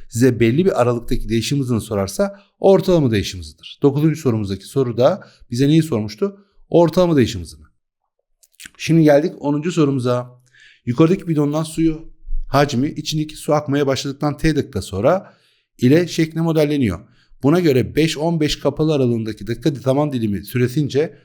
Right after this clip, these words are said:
suyun akışının ortalama hızı. Yine aynı mantık. O zaman biz ne yapacağız? V on beş eksi V beş bölü on beş eksi beş diyeceğiz. O zaman burada işlem yapalım. Şurada T yerine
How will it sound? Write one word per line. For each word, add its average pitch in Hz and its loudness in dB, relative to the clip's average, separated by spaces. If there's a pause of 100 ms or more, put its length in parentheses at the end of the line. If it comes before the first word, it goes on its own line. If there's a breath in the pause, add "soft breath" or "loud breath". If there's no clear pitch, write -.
(120)
suyun 170 2
akışının 160 -6
ortalama 156 2
hızı. 92 -2 (460 soft breath)
Yine 185 4
aynı 170 4
mantık. 107 -2 (120)
O 147 -2
zaman 147 0
biz 143 -8
ne 160 -2
yapacağız? 151 -4 (480)
V 131 2
on 147 2
beş - -2 (1000)
eksi 85 -4
V 101 0
beş - -6 (760)
bölü 117 2 (160)
on 156 0
beş 104 -2
eksi 131 -10
beş 107 -8
diyeceğiz. - -20 (1000 soft breath)
O 147 4
zaman 143 2
burada 139 0
işlem 143 -4
yapalım. 98 -2
Şurada 127 -4
T 147 2
yerine 123 2